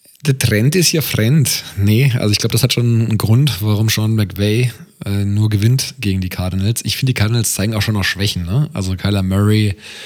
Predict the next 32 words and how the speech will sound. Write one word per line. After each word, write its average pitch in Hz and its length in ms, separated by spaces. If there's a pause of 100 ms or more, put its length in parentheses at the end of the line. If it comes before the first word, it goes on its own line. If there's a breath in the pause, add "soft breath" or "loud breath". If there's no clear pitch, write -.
(520 loud breath)
hat 101 140
immer 110 120
seine 101 160
Interceptions 101 640
drin. 104 300
Ich 98 100
glaub, - 180
diese 98 200
Defense 101 440
von 98 120
den 95 100
Rams 98 300
könnte 101 200
sie 95 140
auch 92 100
verwirren. 98 760 (160)
Ähm, 90 560
Matthew 90 340
Stafford 95 340
sieht 90 260
überragend 95 760
aus, 101 240
die - 80
Secondary 95 680
der 87 680
Cardinals. 90 580
Ja, 92 220
Byron 92 320
Murphy 92 280
hatte 92 120
zwei - 140
Interceptions, 90 760